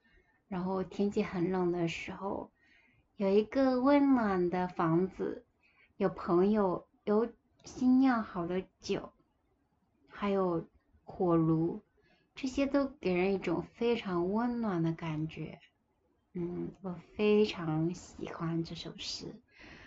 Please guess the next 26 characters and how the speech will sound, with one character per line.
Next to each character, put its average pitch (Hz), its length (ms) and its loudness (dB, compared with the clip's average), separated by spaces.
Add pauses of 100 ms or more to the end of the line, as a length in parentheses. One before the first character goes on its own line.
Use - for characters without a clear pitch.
(240)
那 277 140 4
每 190 380 4
次 226 680 -4
到 208 280 0
冬 202 340 0
天， 208 440 0
特 220 120 -4
别 208 120 0
是 190 120 -6
到 196 220 0
下 196 300 0
雪 175 320 -6
的 165 160 -2
时 - 180 -8
候， 175 420 -10 (540)
我 190 80 -6
都 247 140 4
会 330 180 10
想 160 380 -2
到 190 240 -2
这 185 160 -4
首 - 220 -10
诗。 175 580 -10 (1800)
那 254 120 -2
其 247 200 -8
实 254 400 -2